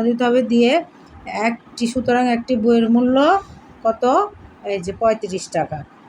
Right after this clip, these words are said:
এটা দেখো, পাঁচ থেকে শূন্য বাদ দিলে পাঁচ, আর নয় থেকে ছয় বাদ দিলে তিন।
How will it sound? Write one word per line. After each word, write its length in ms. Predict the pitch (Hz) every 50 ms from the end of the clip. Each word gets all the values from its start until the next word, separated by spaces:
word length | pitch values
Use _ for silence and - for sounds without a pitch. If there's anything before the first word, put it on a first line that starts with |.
| - -
এটা 160 | - - - 196
দেখো, 240 | 202 226 233 233 254 254
পাঁচ 200 | 254 247 233 233 233
থেকে 180 | - 233 226 233
শূন্য 280 | 233 - 247 233 233 233 226
বাদ 180 | 214 220 214 208 196
দিলে 220 | 220 214 214 214 233 233
পাঁচ, 280 | 220 214 214 226 302 - - - - - - - -
আর 100 | 190 196
নয় 220 | 208 214 220 220 214
থেকে 200 | 233 220 - 202 196
ছয় 200 | - 226 202 190
বাদ 160 | 196 190 160 160
দিলে 180 | 180 175 214 240 - -
তিন। 180 | 214 180 147